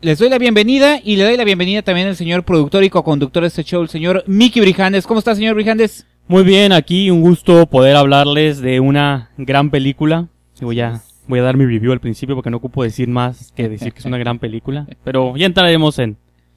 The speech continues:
Speaker 2: en detalles. Y como sabemos que las películas de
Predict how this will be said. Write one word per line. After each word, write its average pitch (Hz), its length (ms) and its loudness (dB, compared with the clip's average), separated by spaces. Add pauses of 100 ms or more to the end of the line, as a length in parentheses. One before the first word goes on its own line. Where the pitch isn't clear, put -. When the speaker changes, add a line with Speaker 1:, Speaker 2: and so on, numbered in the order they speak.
(340)
Speaker 2:
en 123 120 -6
detalles. 123 640 0
Y 123 360 -2 (800)
como 135 480 2
sabemos 170 440 2
que 180 100 0
las 147 120 0
películas 147 420 -2
de 110 400 -4